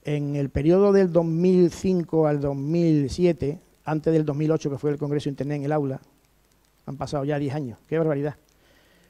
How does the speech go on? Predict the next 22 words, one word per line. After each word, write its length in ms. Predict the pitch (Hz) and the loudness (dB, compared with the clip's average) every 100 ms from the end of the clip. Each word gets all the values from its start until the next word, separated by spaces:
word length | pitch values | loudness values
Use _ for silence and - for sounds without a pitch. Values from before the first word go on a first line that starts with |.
| _ | _
¿Cómo 280 | _ 139 151 | _ -4 -2
han 120 | 185 | -4
pasado 600 | 170 170 - 175 170 165 160 | -2 0 0 -2 -2 0 2
los 300 | 147 135 - | 0 -2 -6
años? 800 | 170 156 104 110 107 - - - _ _ _ | -6 -6 -10 -14 -16 -18 -20 -20 _ _ _
¿Cómo 500 | 135 139 131 165 170 | -6 -4 -2 -2 0
cambiaron 840 | 147 147 156 165 165 156 156 135 | 0 0 2 4 4 4 0 -2
las 240 | 135 131 - | -6 -8 -8
cosas? 680 | - 156 - - - - _ - _ _ | -4 -4 -4 -16 -18 -20 _ -20 _ _
No 80 | - | -8
te 80 | 143 | -2
rías, 200 | 156 170 | 2 2
Miguel 200 | 156 143 | 2 0
Ángel, 220 | 160 160 | 0 0
que 120 | 151 139 | 0 -2
ya 100 | 151 | -2
tú 120 | 156 | -4
no 60 | |
estás 180 | 143 127 | -4 -4
aquí. 220 | 131 147 - _ _ _ _ - - - - - - - _ _ | -4 -10 -12 _ _ _ _ -20 -20 -20 -20 -20 -20 -20 _ _
En 180 | 175 160 | 0 4
fin, 260 | 208 113 | 4 4